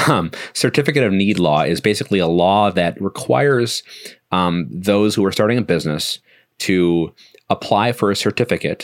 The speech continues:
to prove their need within the community, and other,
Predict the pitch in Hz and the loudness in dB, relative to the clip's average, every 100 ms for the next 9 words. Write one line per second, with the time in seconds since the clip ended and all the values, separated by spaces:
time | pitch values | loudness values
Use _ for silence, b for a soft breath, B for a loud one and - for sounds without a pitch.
0 | - - - - 127 127 107 101 98 101 | -8 -8 -6 0 2 2 2 2 2 2
1 | 107 92 85 - 95 85 90 101 104 71 | 2 2 0 0 -2 -2 -2 0 0 -2
2 | 87 B B B - 92 92 - 107 120 | -6 B B B -4 -2 -2 -2 0 2
3 | 139 131 127 | 2 2 -2